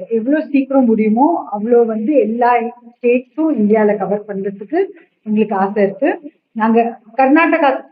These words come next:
அப்புறம் தமிழ்நாடு தான் எங்களோட நெக்ஸ்ட் ஸ்டேட். செங்கல்பட்டுல already கொஞ்சம் ஒரு சின்ன சென்டர் வச்சுட்டோம். இனிமே நாங்க சென்னையில இருக்கோம். நாளைக்கு வந்து எங்களோட ஒரு இவெண்ட் இருக்கு, ஸ்டாலத்தான்னு. அங்க already ஒரு நானூறு பேர் ரெஜிஸ்டர் பண்ணிருக்காங்க சீனியர் சிட்டிசன்.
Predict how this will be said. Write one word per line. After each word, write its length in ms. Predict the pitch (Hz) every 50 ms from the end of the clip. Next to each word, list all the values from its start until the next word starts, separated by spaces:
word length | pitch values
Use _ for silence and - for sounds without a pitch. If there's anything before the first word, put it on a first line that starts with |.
| - - _
அப்புறம் 420 | - 214 208 214 240 320 370 359
தமிழ்நாடு 580 | - 247 220 233 247 277 269 262 247 226 208 202
தான் 200 | 208 262 285 262
எங்களோட 300 | 220 196 202 196 202 196
நெக்ஸ்ட் 380 | 190 190 196 190 - _ - 214 196 _
ஸ்டேட். 280 | - 208 208 269 302 - - - - _ _ _ _ -
செங்கல்பட்டுல 600 | 254 262 294 294 359 349 - - 311 294 285 302
already 480 | 339 302 233 220 240 254 254 294 294 302
கொஞ்சம் 320 | 269 233 226 226 - _ -
ஒரு 160 | - 220 202 196
சின்ன 260 | - 262 247 254 269
சென்டர் 360 | 254 240 208 202 196 208 202
வச்சுட்டோம். 380 | 190 190 190 208 214 277 330 370
இனிமே 300 | 330 277 247 247 269 285
நாங்க 320 | 262 233 214 202 220 294
சென்னையில 420 | 285 262 220 196 208 208 196 175 170
இருக்கோம். 220 | - - _ _ _ _ _ _ _ _ _
நாளைக்கு 580 | - 226 240 269 302 339 330 330 339 - 302
வந்து 240 | 269 262 262 262 381
எங்களோட 280 | 370 294 262 254 233 226
ஒரு 160 | 226 208 220
இவெண்ட் 300 | 220 208 233 262 294 285
இருக்கு, 380 | 285 240 - - - 277 269 - -
ஸ்டாலத்தான்னு. 800 | 214 202 208 226 226 214 - 214 208 196 190 202 233 320 - - - - _ _ _ _
அங்க 440 | - - 247 269 262 311 302 302 - -
already 440 | 233 226 247 262 294 294 320 320 302
ஒரு 340 | 277 254 233 226 214 190 190
நானூறு 400 | 208 208 220 233 247 247 247 233
பேர் 280 | 247 240 262 277 269 233
ரெஜிஸ்டர் 380 | 208 190 208 226 - - 269 269
பண்ணிருக்காங்க 380 | 214 190 180 175 - 185 180 180
சீனியர் 260 | 180 214 185 190 190
சிட்டிசன். 400 | 190 - - 160 180 202 302 392